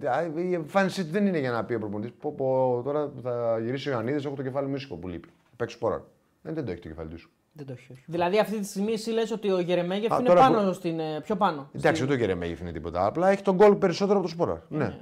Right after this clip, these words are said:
Speaker 1: Για μένα, ναι, ο
Speaker 2: Καλά,
Speaker 1: Γερεμέγεφ
Speaker 2: σ-,
Speaker 1: έπρεπε να παίζει.
Speaker 2: σήμερα δεν μπορούμε να πούμε ότι έχει τον γκολ. Η μπάλα βρίσκει πάνω του.
Speaker 1: Όχι σήμερα.
Speaker 2: Απλώς είναι
Speaker 1: Αυτό
Speaker 2: μέσα στη
Speaker 1: μας
Speaker 2: φάση.
Speaker 1: έχει δείξει
Speaker 2: Αυτό
Speaker 1: γενικά.
Speaker 2: μας έχει δείξει, ναι, ναι.
Speaker 1: Σοφάρισε τον παοκ, έκανε
Speaker 2: Ναι, ναι,
Speaker 1: πράγματα.
Speaker 2: ναι, ναι, ναι.
Speaker 1: Ναι, ποιος σκόρερ
Speaker 3: Βάλε
Speaker 1: είναι;
Speaker 3: τον Ολυμπιακό.
Speaker 1: Ποιος σκόρερ είναι;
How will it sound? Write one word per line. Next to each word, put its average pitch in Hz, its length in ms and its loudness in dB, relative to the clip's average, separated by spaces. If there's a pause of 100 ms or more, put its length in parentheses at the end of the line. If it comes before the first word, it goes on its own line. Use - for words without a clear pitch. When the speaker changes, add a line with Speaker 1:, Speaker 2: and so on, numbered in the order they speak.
(160)
Speaker 1:
Για 139 160 4
μένα, 202 240 6
ναι, 220 120 8
ο 135 100 8
Speaker 2:
Καλά, 156 140 12
Speaker 1:
Γερεμέγεφ 175 340 10
Speaker 2:
σ-, 135 40 4
Speaker 1:
έπρεπε 120 80 4
να 123 60 6 (120)
παίζει. 170 100 0
Speaker 2:
σήμερα 175 260 4
δεν 175 100 4
μπορούμε 147 280 6
να 113 100 -4
πούμε 113 220 -8
ότι 110 140 -8
έχει 110 100 -10
τον 113 100 -8
γκολ. 214 180 -2
Η 185 40 -4
μπάλα 170 200 4
βρίσκει 165 220 -4
πάνω 190 260 0
του. 185 260 -4
Speaker 1:
Όχι 175 100 -2
σήμερα. 113 420 0
Speaker 2:
Απλώς 240 240 0
είναι 262 80 0
Speaker 1:
Αυτό - 20 2
Speaker 2:
μέσα 254 140 2
στη 175 100 4
Speaker 1:
μας 170 120 6
Speaker 2:
φάση. 170 60 0
Speaker 1:
έχει 160 180 2
δείξει - 220 2
Speaker 2:
Αυτό 220 100 0
Speaker 1:
γενικά. 214 220 6
Speaker 2:
μας - 60 6
έχει 104 80 -2
δείξει, 175 260 -8
ναι, 156 80 -10
ναι. 127 60 -8
Speaker 1:
Σοφάρισε 107 340 -2
τον 80 120 -8
παοκ, 139 380 8 (140)
έκανε 147 280 -4
Speaker 2:
Ναι, 381 60 2
ναι, 370 60 0
Speaker 1:
πράγματα. 349 300 2
Speaker 2:
ναι, 269 80 -6 (540)
ναι, 135 120 -2
ναι. 139 40 4
Speaker 1:
Ναι, 101 80 2
ποιος 139 180 -2
σκόρερ 175 260 6
Speaker 3:
Βάλε 196 100 6
Speaker 1:
είναι; - 100 2
Speaker 3:
τον 170 80 2
Ολυμπιακό. 160 480 -4
Speaker 1:
Ποιος 165 140 -6
σκόρερ 190 320 2
είναι; 156 60 -2